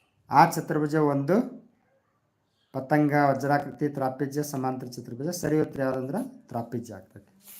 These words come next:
ಒಟ್ಟಾರೆ ಒಂದು ಹತ್ತರಿಂದ ಹನ್ನೆರಡು ಪ್ರಶ್ನೆ ಬಿಡಿಸಿದ್ವಿ. ತುಂಬ ಸರಳ, ಆ, ಇರ್ತಾವ ಪ್ರಶ್ನೆ. ಅಂದ್ರೆ ಜಾಸ್ತಿ ನಾವು ರಿಪೀಟ್ ಆಗಿರುವಂಥ ಪ್ರಶ್ನೆಗಳನ್ನ ಬಿಡಿಸಿದ್ವಿ. ಇಲ್ಲಿ ಒಂದು ಪ್ರಶ್ನೆ ಐತಿ, ಇದನ್ನು ಕೂಡ ನೀವು ನೋಡ್ಬೋದು. ಇದು ಜಾಸ್ತಿ ರಿಪೀಟ್ ಆಗಿದ್ದು ಯಾವುದಂದ್ರೆ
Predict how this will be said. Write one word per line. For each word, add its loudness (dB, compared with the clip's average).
ಒಟ್ಟಾರೆ 0
ಒಂದು 0
ಹತ್ತರಿಂದ -2
ಹನ್ನೆರಡು 2
ಪ್ರಶ್ನೆ -4
ಬಿಡಿಸಿದ್ವಿ. 0
ತುಂಬ 6
ಸರಳ, 2
ಆ, -2
ಇರ್ತಾವ -2
ಪ್ರಶ್ನೆ. -4
ಅಂದ್ರೆ 4
ಜಾಸ್ತಿ 4
ನಾವು 10
ರಿಪೀಟ್ 2
ಆಗಿರುವಂಥ 4
ಪ್ರಶ್ನೆಗಳನ್ನ -2
ಬಿಡಿಸಿದ್ವಿ. -8
ಇಲ್ಲಿ -4
ಒಂದು -2
ಪ್ರಶ್ನೆ -6
ಐತಿ, -6
ಇದನ್ನು -6
ಕೂಡ -6
ನೀವು 0
ನೋಡ್ಬೋದು. -8
ಇದು 0
ಜಾಸ್ತಿ -2
ರಿಪೀಟ್ -6
ಆಗಿದ್ದು -10
ಯಾವುದಂದ್ರೆ -8